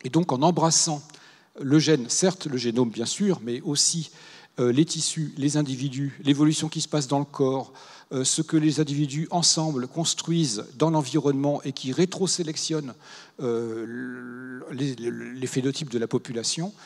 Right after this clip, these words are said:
eh bien tout ça, ça, ça participe d'un tout dans lequel le gène, je l'ai dit, n'est plus qu'un partenaire.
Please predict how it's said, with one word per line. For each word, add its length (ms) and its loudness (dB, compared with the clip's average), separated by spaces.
eh 40 -2
bien 180 4
tout 140 -6
ça, 180 2
ça, 120 0
ça 160 -2
participe 380 -2
d'un 120 0
tout 200 -6
dans 80 2
lequel 300 0
le 100 -2
gène, 200 2
je 100 -2
l'ai 140 0
dit, 140 -4
n'est 100 0
plus 140 -8
qu'un 140 -6
partenaire. 520 -10